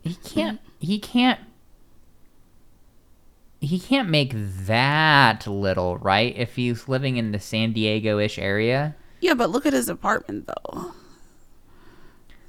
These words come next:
Speaker 1: But that's probably the type of place he wants to live. <laughs>
Speaker 2: Ugh.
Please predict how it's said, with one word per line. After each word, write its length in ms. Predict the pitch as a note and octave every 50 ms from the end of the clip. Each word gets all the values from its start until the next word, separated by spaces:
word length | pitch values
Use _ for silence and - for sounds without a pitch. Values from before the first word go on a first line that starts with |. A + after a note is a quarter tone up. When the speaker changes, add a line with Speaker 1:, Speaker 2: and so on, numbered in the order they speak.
| - - - - - - - -
Speaker 1:
But 220 | - B2 A#2 - - - - B2+
that's 260 | B2 B2 B2+ C3+ C3+
probably 440 | - - - C3+ B2 A#2+ A#2 A2 G#2+ A2 - -
the 100 | - A#2
type 340 | G#2 - - - A2 G#2+ -
of 160 | G#2+ G2+ F#2+ - - -
place 260 | - G#2 F#2+ F2+ - -
he 80 | G2
wants 480 | F2+ F2+ F#2+ G#2+ A2 A#2+ C#3 C3+ - -
to 120 | - A#2+
live. 200 | - - - - - - - - -
<laughs> 520 | C#5+ G#3+ - - - D4 C#4 - - - - - - - - - - - - - - - - - - - - - - - G3+ A3+ A3 F#3+ - - - - - - - - - - F3 - - - - -
Speaker 2:
Ugh. 400 | - C#3 D3 D#3 D#3 E3+ F3 -